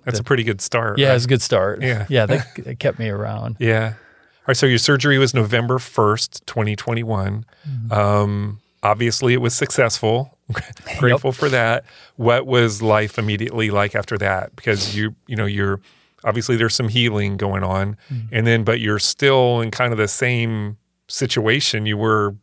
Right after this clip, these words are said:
Speaker 1: before all this happened. So how did you deal with all that?
Speaker 2: Yeah. Um, up until,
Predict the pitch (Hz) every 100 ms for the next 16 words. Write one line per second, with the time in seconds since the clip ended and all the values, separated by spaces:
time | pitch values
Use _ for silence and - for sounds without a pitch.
0 | _ _ _ 117 - 151 156 110 104 104
1 | 104 - 127 135 98 95 90 104 98 -
2 | - _ - 113 98 98 104 98 - 101
3 | 101 110 143 _ 156 123 113 110 - -
4 | 120 117 117 113 _ - 127 139 139 107
5 | 135 147 127